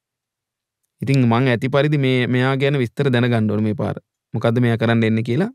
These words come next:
නියම අයුරින් මම මේක දැනගෙන ඒ එවන්න කියලා මොකද කළේ? මේ සම්පූර්ණ මේ දැන් මේ රාජ්‍යයට එන්න මෙයා දැන් ඇවිල්ලා තිනවා. මේකේ මොකද්ද විස්තර කියලා දැනගන්න කියලා මේ බෝධිසත්වයන් වහන්සේ අර යොද-, යොදවලා තිනවනේ රාජ්‍යයේ.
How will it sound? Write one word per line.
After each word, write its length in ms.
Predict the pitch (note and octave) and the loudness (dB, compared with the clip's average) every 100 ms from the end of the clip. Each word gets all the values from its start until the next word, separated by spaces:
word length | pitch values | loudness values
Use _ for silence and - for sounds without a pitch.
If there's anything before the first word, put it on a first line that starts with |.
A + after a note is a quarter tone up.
| _ _ _ _ _ _ _ _ _ - | _ _ _ _ _ _ _ _ _ 0
නියම 340 | A#2 A#2 C3 | 2 4 4
අයුරින් 280 | C#3 C3 D3 | 4 2 0
මම 160 | C#3+ B2+ | 0 0
මේක 220 | B2 A#2+ | 0 0
දැනගෙන 400 | A2+ A2+ B2 E3 A#3 _ _ _ _ _ _ _ _ _ _ B3+ | 0 0 0 -2 -6 _ _ _ _ _ _ _ _ _ _ -4
ඒ 180 | A#2+ A2 F#2+ | 0 0 0
එවන්න 340 | A#2+ B2+ C3+ | 0 2 0
කියලා 180 | C3+ D3+ | 0 0
මොකද 300 | B2+ B2 C3 | 0 0 -2
කළේ? 300 | A#2 B2+ F3+ | 0 0 0
මේ 200 | D#3+ C3 G#2+ - _ _ _ _ _ _ _ | 0 0 -2 -6 _ _ _ _ _ _ _
සම්පූර්ණ 600 | - A#2+ B2 A#2+ C3+ D3+ C#3+ | -2 0 2 2 2 2 2
මේ 140 | C3 | 2
දැන් 180 | B2 A#2 | 2 2
මේ 180 | A#2 A2 - _ - | 0 0 -4 _ -4
රාජ්‍යයට 460 | A#2+ A#2+ A#2+ C3 | 2 2 2 0
එන්න 220 | B2+ A#2+ B2+ | 2 0 0
මෙයා 260 | B2+ B2 B2 - _ _ | 0 0 -2 -6 _ _
දැන් 300 | A#2+ A2+ A2+ - _ _ _ _ - | 0 0 -2 -8 _ _ _ _ -4
ඇවිල්ලා 300 | A#2 B2 B2+ | 0 2 0
තිනවා. 220 | C3+ D#3+ | 0 0
මේකේ 280 | C3 B2+ D3+ | 0 0 0
මොකද්ද 360 | B2 C3+ C#3 | 0 0 0
විස්තර 360 | B2+ A2+ C#3+ C#3 | 0 0 -2 -2
කියලා 220 | E3 F3+ | 0 0
දැනගන්න 400 | B2+ B2+ C3+ C3+ | 0 0 0 -2
කියලා 200 | D#3 F3 | -2 -2
මේ 220 | D3+ B2+ A2 - _ _ _ _ _ _ _ | 0 0 -2 -6 _ _ _ _ _ _ _
බෝධිසත්වයන් 580 | A#2 B2 C3 C#3 C#3+ C#3 | 0 2 0 0 0 0
වහන්සේ 200 | C3+ C3 | 0 2
අර 60 | |
යොද-, 300 | A#2 A2 A#2 - | 2 2 0 -2
යොදවලා 400 | A#2 B2 C#3+ D3+ | 0 0 0 0
තිනවනේ 340 | E3 D#3 C#3+ | 0 0 0
රාජ්‍යයේ. 480 | A#2+ B2 C3 C3 | 0 0 -2 -2